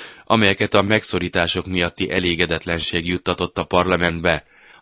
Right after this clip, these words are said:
A baloldali Podemos és a centrista Ciudadanos megerősödése a hagyományos kétpárti politika végét, de parlamenti padhelyzetet is okozott a decemberi választások után.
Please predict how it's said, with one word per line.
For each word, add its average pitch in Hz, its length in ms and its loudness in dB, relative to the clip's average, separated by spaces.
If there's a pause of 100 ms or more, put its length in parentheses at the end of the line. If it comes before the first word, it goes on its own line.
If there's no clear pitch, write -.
A 101 180 4
baloldali 98 460 4
Podemos 95 560 0
és 98 160 0
a 92 80 0
centrista 101 760 0
Ciudadanos 92 800 0
megerősödése 92 920 2 (320)
a - 120 0
hagyományos 90 600 2
kétpárti 90 520 -2
politika 87 540 -2
végét, 92 540 0
de 101 360 2
parlamenti 92 560 2
padhelyzetet 87 800 -2
is 87 140 -2
okozott 92 480 -2
a 90 60 4
decemberi 85 580 -2
választások 87 720 0
után. 85 420 0